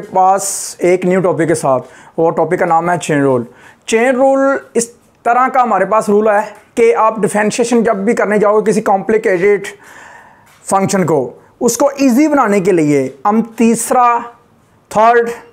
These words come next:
variable introduce करेंगे। जो third variable introduce करवाएंगे उसकी adjustment को हम चेन rule कहते हैं। तो adjustment करके फिर आपने last पे जाके उसकी value put कर देनी है, तो हमारे पास chain rule आ जाएगा, ठीक है ना? चलें जी,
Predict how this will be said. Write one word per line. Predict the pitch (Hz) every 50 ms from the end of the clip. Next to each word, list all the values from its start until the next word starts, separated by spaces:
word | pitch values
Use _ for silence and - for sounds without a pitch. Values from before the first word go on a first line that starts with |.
| _ _ _ _ _ _ _ _ _ _ -
variable | 175 196 208 226 240 233 240 226
introduce | 220 208 226 226 226 220 - -
करेंगे। | 202 165 156 156 151 143 139 127 127 - - - _ _ - - _
जो | - 156 226 254 262 269 269 269 - - - - - _ _ _ _ _ _ _ _ _ _ _
third | - 208 226 247 269 247
variable | 254 254 247 240 233 262 247 269 254
introduce | 247 233 254 233 262 247 -
करवाएंगे | 262 247 214 196 190 202 214 233 233 240
उसकी | 233 233 233 - 240 233
adjustment | 233 202 156 180 196 196 - 233 233 233 226 226
को | 233
हम | 226 214
चेन | 156 - 170 156 156
rule | 156 160 160
कहते | 156 151 147 - 147
हैं। | 143 135 - - _ - - - - _
तो | - 202
adjustment | 196 165 190 226 226 233 240 254 262 262 220
करके | 247 220 233 233 254 247 247 -
फिर | - 220 240 240
आपने | 233 233 233 233 240 240 226 190
last | 185 185 190 208 214 -
पे | 262
जाके | 240 233 220 214
उसकी | 220 220 - 220
value | 208 190 208 202
put | 196 208 185
कर | - 185 160
देनी | 151 165 165 170
है, | 170 160 160
तो | 160 - - - - - 202
हमारे | 185 175 170 170
पास | 185 202 202 202 -
chain | - 196 156 156
rule | 160 165 160
आ | 151
जाएगा, | 139 143 139 139 135 135 135 - - - - - - -
ठीक | 208 214
है | 285
ना? | 254 262 311 - - - - _ -
चलें | 240 233 240 202
जी, | 196